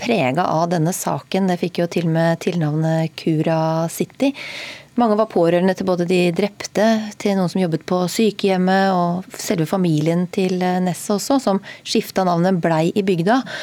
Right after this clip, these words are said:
Og ordfører, eh, Oddbjørn Bang, han, eh, forteller hvordan bygda opplever saken i dag.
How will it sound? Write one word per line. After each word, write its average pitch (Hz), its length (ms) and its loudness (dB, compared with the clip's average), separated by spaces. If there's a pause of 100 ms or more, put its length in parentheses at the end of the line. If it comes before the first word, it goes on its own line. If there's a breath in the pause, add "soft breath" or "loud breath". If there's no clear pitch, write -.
(380 loud breath)
Og 202 240 2
ordfører, 185 720 2
eh, 202 260 0
Oddbjørn 190 540 0
Bang, 254 300 2
han, 196 360 0
eh, 202 220 4
forteller 180 480 0
hvordan 170 400 2
bygda 160 480 0
opplever 143 480 -2
saken - 400 -6
i 156 80 0
dag. 127 240 -2